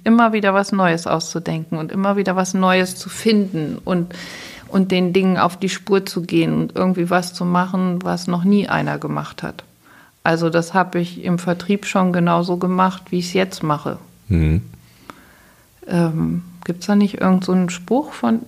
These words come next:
Speaker 1: irgendeinem bekannten Menschen? Ähm, „Gibt's nicht, geht nicht“, oder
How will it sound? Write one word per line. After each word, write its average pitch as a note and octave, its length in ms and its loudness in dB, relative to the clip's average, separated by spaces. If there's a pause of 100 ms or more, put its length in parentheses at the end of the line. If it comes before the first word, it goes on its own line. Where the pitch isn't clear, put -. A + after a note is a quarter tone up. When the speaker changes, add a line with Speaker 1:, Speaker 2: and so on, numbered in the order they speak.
(120)
Speaker 1:
irgendeinem A3 440 2
bekannten G#3 560 -2
Menschen? A3+ 540 -2 (220)
Ähm, G#3 380 0 (1300)
„Gibt's - 340 -4
nicht, G#3+ 300 2
geht A3 240 0
nicht“, A#3+ 340 4
oder G3 400 2